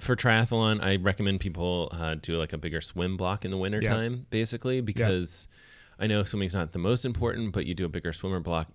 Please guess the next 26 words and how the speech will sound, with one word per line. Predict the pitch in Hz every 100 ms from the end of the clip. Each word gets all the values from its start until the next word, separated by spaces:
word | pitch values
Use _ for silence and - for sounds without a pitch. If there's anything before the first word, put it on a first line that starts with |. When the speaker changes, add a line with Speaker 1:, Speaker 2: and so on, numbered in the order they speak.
| -
Speaker 1:
kind | 98
of | 82
swim | 107 95
block | 90 82
in |
the | 80
winter, | 78 98 - 95 87 -
and | 90 87
Speaker 2:
Mm-hmm. |
Speaker 1:
then | 85 85 78
when | 90
it's | 82 -
really | 90 90
nice | 78 80 -
out | 87 76
and | 80 78
you |
do | 78 80
more | 78 69
biking | 73 71 80
in | 76 69
the |
summertime. | - 69 71 73 73 -
And | 76
so | - 67 73 -
Speaker 2:
Yeah. | - -